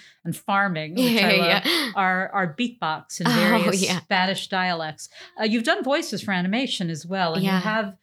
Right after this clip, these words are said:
Speaker 1: a very distinct voice, a very distinct vocal ability as a speaker
Speaker 2: Thank
Speaker 1: and a
Speaker 2: you.
Speaker 1: singer. Um, is that ability to make different and interesting sounds something that, uh, is that a ch-,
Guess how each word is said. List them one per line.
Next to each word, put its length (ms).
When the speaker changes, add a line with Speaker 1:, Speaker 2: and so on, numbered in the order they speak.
Speaker 1:
a 80
very 320
distinct 760
voice, 460
a 60
very 460
distinct 340
vocal 280
ability 380
as 140
a 40
speaker 380
Speaker 2:
Thank 100
Speaker 1:
and 80
a 20
Speaker 2:
you. 60
Speaker 1:
singer. 300
Um, 320
is 140
that 200
ability 480
to 180
make 400
different 640
and 180
interesting 560
sounds 640
something 400
that, 320
uh, 220
is 80
that 120
a 40
ch-, 140